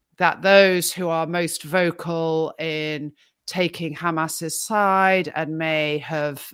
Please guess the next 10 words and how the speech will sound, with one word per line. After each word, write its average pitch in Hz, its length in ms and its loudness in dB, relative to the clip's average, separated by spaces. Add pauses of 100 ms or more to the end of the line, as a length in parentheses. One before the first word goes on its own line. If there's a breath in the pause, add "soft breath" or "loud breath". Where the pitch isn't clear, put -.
(120)
facilitated 190 1000 0
the 175 120 -6
attack 175 640 0
or 143 120 -10
supported 170 680 -10
it, 160 260 -4 (540 loud breath)
rogue 180 400 2
actors 160 640 -2
like 147 420 -6 (380)
Iran 190 720 2